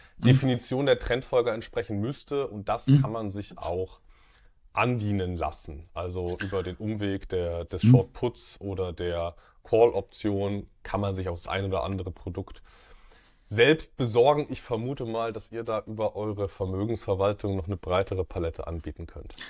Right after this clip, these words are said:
Speaker 1: Ja, ja. Ich möchte jetzt nochmal zurück auf diese drei Produkte, die du angesprochen hast. Also da musst du halt gucken, diese E T Fs, das ist halt der,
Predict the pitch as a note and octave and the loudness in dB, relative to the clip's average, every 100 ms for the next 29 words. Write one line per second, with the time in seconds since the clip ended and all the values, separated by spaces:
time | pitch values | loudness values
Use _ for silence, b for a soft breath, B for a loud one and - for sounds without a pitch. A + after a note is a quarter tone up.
0 | B - A#2 - - C#3 D#3+ C#3 B B | B -20 -16 -10 -2 2 4 2 B B
1 | B _ _ _ _ _ _ - - C#3 | B _ _ _ _ _ _ -8 0 2
2 | F#3 F#3+ D#3+ F#3+ F#3 E3 E3 G3+ - C#3 | 2 2 2 2 2 0 -4 -6 -8 -4
3 | E3+ D3+ C#3+ C3 D#3 - D#3 D#3+ D#3 D#3 | -2 -2 -2 -4 -2 -2 -2 -4 -6 -6
4 | D#3 - E3+ C3+ C#3 B2+ A#2 A2 G#2+ - | -4 -2 -2 -2 -4 -4 -2 -2 -4 -8
5 | B2 B2+ B2+ C3 D#3+ - D3 C#3+ - D#3+ | -8 -6 -4 -2 -2 -2 -4 -4 -6 -4
6 | D3+ C#3+ - C#3 - C3+ C3+ F#3 - - | -4 -4 -4 -4 -4 -4 0 -2 -4 -12
7 | - _ C3+ - D#3+ D#3 C#3 D3 C3 | -16 _ -4 -2 -2 -2 -2 0 0